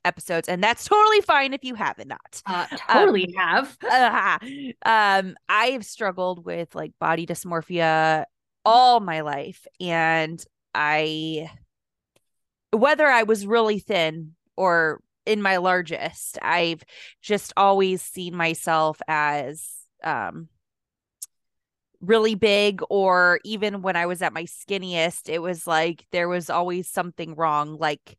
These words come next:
Speaker 1: the freckle on my foot was embarrassing. There was just always something extremely wrong with me, and nothing was ever cute. Like, it was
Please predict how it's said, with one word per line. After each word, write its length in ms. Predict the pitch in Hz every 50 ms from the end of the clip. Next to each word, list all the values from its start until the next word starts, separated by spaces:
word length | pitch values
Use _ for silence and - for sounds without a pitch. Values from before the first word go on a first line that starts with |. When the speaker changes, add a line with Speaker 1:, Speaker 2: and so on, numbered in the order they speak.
| _
Speaker 1:
the 80 | - 180
freckle 440 | - - 180 180 - - 180 175 165
on 140 | 165 160
my 160 | 160 156 156 160
foot 360 | - _ - 170 147 - -
was 340 | - 160 156 160 151 - -
embarrassing. 880 | - 170 156 156 156 147 151 160 147 - 165 143 110 127 127 160 - - - - - - - -
There 140 | - 233 240
was 160 | 240 247 220
just 140 | 277 294 254
always 420 | - 226 233 233 254 277 294 -
something 460 | - 277 247 226 214 - 226 214 214
extremely 640 | 196 175 - - - - 220 220 220 226 233 233 233
wrong 260 | 214 202 190 190 190
with 180 | 196 196 202 - -
me, 400 | 208 196 196 196 196 196 196 185 - - - - - - _ _
and 640 | - 185 180 175 175 175 170 170 170 170 165 165 165 - - -
nothing 500 | 202 196 190 190 - - 214 208 202 196
was 160 | 190 185 165
ever 280 | 185 180 160 170 160 156
cute. 580 | - - - - 247 240 233 220 - - -
Like, 200 | 202 185 180 160
it 120 | 185 180 190
was 120 | 190 -